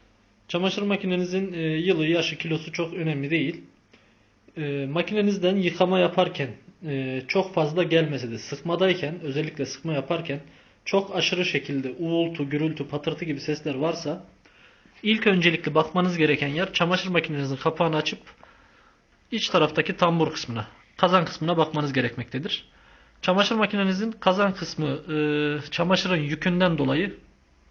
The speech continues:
<clears throat> belirli zaman sonra kazan bilyalarında boşluk yapıp, keçede boşluk yapıp veya yırtılıp bozulup ses yapmaya başlayabilir. Bunun haricinde, e, farkına varmazsınız. Uzun süredir uğultu yapıyordur kazanınız.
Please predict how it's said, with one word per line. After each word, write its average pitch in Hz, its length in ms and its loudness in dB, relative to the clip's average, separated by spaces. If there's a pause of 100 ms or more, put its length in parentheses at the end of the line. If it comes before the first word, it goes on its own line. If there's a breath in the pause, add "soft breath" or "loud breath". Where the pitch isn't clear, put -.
(200)
<clears throat> - 60 -4 (1400 soft breath)
belirli 175 600 2
zaman 151 280 2
sonra 185 540 0 (880 soft breath)
kazan 185 400 2
bilyalarında 143 580 2
boşluk 156 360 -2
yapıp, 135 260 -2
keçede 151 320 -2
boşluk 151 360 -4
yapıp 160 300 -6
veya 135 220 2
yırtılıp 131 500 -2
bozulup 139 400 -2 (960 soft breath)
ses - 340 -2
yapmaya 175 360 0
başlayabilir. 160 720 0 (300 loud breath)
Bunun 190 180 0
haricinde, 147 600 4
e, 113 380 -2
farkına 147 540 2
varmazsınız. 165 840 0 (180)
Uzun 156 240 0
süredir 139 520 0
uğultu 147 380 -2
yapıyordur 143 480 0
kazanınız. 123 580 -4